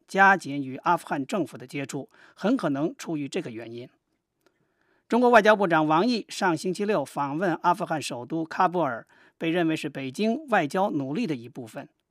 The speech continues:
王毅与阿富汗领导人会谈后强调，一个稳定的阿富汗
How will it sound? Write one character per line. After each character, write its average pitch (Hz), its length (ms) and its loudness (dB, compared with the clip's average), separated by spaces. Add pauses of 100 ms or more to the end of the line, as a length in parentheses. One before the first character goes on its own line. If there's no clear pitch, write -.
(640)
王 180 200 2
毅 233 300 0
与 147 160 -4
阿 - 160 0
富 - 100 -12
汗 156 160 -2
领 147 160 -2
导 147 120 -2
人 131 200 -8
会 - 180 -6
谈 190 180 -2
后 202 160 0
强 - 240 -6
调， 160 220 0 (300)
一 214 100 -4
个 240 120 4
稳 170 320 4
定 277 140 0
的 170 100 0
阿 180 200 4
富 165 120 -14
汗 156 260 -2